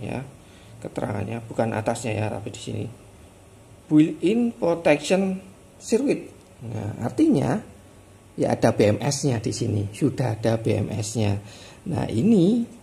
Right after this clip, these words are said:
kalau kita pasang ke sini, tentunya dia tidak akan muat. Ya. Karena secara fisik sudah jelas ini lebih, eh, apa namanya,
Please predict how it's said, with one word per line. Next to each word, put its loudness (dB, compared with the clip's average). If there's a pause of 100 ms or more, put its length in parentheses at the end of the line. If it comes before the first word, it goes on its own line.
kalau -4
kita 0
pasang -2
ke -2
sini, -2
tentunya -2
dia -4
tidak -4
akan -4
muat. -6 (400)
Ya. -16 (1080)
Karena -6
secara -4 (720)
fisik -4
sudah 0
jelas 2
ini -4 (240)
lebih, -4 (800)
eh, 0
apa -6
namanya, -4